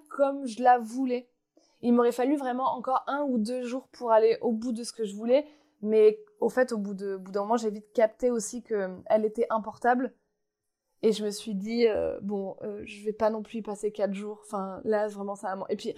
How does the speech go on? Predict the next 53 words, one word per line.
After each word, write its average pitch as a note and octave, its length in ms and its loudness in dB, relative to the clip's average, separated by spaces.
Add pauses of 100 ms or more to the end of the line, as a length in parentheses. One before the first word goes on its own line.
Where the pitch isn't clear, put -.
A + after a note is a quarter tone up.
(200)
en G#3+ 80 6
fait, G4 200 6
elle C4+ 120 8
me A#3 100 10
rendait, C4 380 6
ouais, E4 160 8
elle E4 80 4
me C4+ 60 4
rendait C4 300 0
dingue, F4+ 300 2
elle A3+ 140 0
me A3+ 80 -4
rendait C4+ 260 0
dingue. G4 240 -2
Cathy, - 300 -4
quand - 180 -8
elle A3+ 140 2
est G#3+ 100 0
rentrée C#4+ 240 2
chez - 160 -4
moi, D#4 220 4 (440)
vraiment, C4 240 6
j'ai D4 140 0
eu A3+ 120 2
un A#3 100 -2
rejet. F#4 260 2
J'ai C#4 120 0
dit, « A3 180 -4
Je C4+ 60 -10
la D#4 100 8
déteste, F#4+ 440 2
ne B3+ 120 4
m'en C#4+ 160 0
parlez F4 260 4
pas, G4 200 6
je C4 80 -2
la B3+ 200 2
hais. E4 180 -2 (520)
Je A3+ 100 0
la B3 180 8
hais. » C#4+ 280 0
Je - 60 -16
viens A#3+ 120 -2
de A3+ 60 -6
passer B3 300 -8
quarante-huit D4 500 -4
heures. D#4 180 4 (400)
J'ai B3+ 160 2
passé B3+ 380 0
deux B3+ 200 -2
jours C4+ 220 -10
dessus B3+ 320 -6
non-stop, D4+ 540 -2